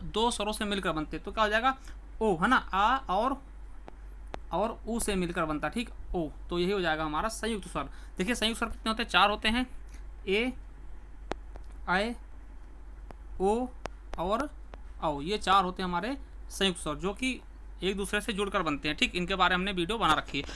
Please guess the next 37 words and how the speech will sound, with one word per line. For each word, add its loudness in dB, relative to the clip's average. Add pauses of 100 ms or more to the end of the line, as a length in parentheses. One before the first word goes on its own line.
(160)
अगला 12
है, 12
संयुक्त 4
व्यंजन 6
नहीं 4
है। -2 (200)
संयुक्त 0
व्यंजन 0
कौन -2
सा -2
नहीं 2
है, 0
तो -4
हम 0
क्या 0
देखते 0
हैं, 0 (220)
देखिए, 8
हमारा 6 (220)
संयुक्त 2
व्यंजन 2
कितने, 0
ये 6
भी 2 (100)
चार 8
हैं 0
टोटल। -2
ठीक, -4
बहुत -2
ही 0
अच्छा -4
क्वेश्चन -2
है। -2 (300)
कौन 4
सा 2
स्रा 2
है, 2